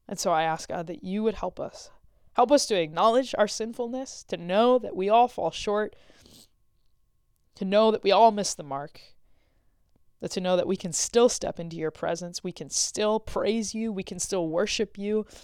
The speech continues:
we can still adore you, we can still walk with you, God, we can still experience your glory, and at the same time, we can still,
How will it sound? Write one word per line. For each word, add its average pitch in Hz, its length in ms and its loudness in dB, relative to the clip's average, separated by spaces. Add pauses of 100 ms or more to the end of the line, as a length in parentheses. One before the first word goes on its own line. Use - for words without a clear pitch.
we 233 120 0
can 220 120 -2
still 208 280 2
adore 190 320 2
you, 214 180 -4
we 233 100 0
can 254 140 -2
still 190 280 2
walk 196 420 2
with 226 220 2
you, 220 180 -4
God, 123 280 -4
we 233 60 -8
can 269 120 -6
still 233 200 -4
experience 220 720 -4
your 175 120 -12
glory, 226 540 2 (1600)
and 202 120 -6
at - 80 -10
the 170 60 -8
same 190 280 -4
time, 185 400 -2
we 170 80 -8
can 165 160 -16
still, 196 460 0